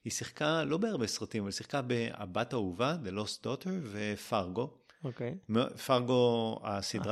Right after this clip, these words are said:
Speaker 2: אחלה.
Speaker 1: אה, טלוויזיה. אה, ריז אחמד.
Speaker 2: Mm, בטח, מכיר אותו.
Speaker 1: כן.
Speaker 2: היה בזה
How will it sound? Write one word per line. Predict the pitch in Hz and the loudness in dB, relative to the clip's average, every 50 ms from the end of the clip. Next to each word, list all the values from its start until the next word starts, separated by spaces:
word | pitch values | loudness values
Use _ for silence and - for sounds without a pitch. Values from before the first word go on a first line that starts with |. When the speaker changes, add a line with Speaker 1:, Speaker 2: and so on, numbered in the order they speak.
| 117 131 120 | 2 2 2
Speaker 2:
אחלה. | 117 110 | 0 0
Speaker 1:
אה, | 104 101 95 - | 0 -2 -4 -6
טלוויזיה. | - 92 87 92 101 101 135 151 - - _ _ _ _ _ - - - - - _ _ - | -6 -8 -6 -6 -6 -6 -6 -8 -8 -14 _ _ _ _ _ -20 -20 -20 -20 -20 _ _ 0
אה, | 123 113 110 107 110 113 - - | 2 4 4 4 2 0 -2 -4
ריז | 117 110 127 147 160 147 120 113 - | 0 2 2 4 4 2 0 -2 -4
אחמד. | 117 120 107 - - - 120 135 165 190 190 - - - _ 170 | -8 -8 -8 -8 -4 0 0 2 2 0 -2 -6 -14 -4 _ 4
Speaker 2:
Mm, | 170 165 147 120 101 - - | 6 6 6 4 0 -2 -4
בטח, | 123 123 - - 117 - | -4 -2 -2 -2 -4 -4
מכיר | 101 - - 120 123 | -8 -4 -4 -2 -2
אותו. | - 165 143 127 - _ _ - | -2 -4 -8 -12 -16 _ _ 2
Speaker 1:
כן. | - 113 98 87 - - | 2 4 4 2 0 -2
Speaker 2:
היה | 117 113 110 113 113 113 110 | 0 0 2 2 0 0 2
בזה | 104 117 113 110 107 107 107 104 107 | 4 4 4 4 4 2 0 0 0